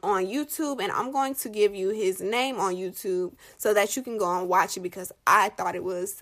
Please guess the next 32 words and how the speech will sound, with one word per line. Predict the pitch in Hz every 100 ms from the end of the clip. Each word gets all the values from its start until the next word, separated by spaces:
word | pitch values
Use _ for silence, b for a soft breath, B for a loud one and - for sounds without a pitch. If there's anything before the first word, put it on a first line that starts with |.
| -
absolutely | 277 - 240 226 226 240
brilliant. | 214 208 180 180 - - - _ _ _ _ _ - -
So | - 240 233
the |
name | 220 269 359
of |
the | 320
channel | 254 226 220 220
that | 190 208
you |
can | 208 202
find | 190 196 202
it | 202
on, | 196 208 208
on | 185 185
YouTube | 202 240 - 226
is | 185 190 190
Sun | - - 214 226 226
Squared | - - 190 185 208 240 -
Media, | 202 196 208 226 277 302 B B B
and | 208 202
the |
name | 202 208 220
of | 202 196
it |
is | 190 190
Bel | 185 185 190
Air | 175 175 175
twenty | - - 190 180
nineteen | 175 - 196 180
official | 185 180 - 175 170
trailer. | 196 - - - -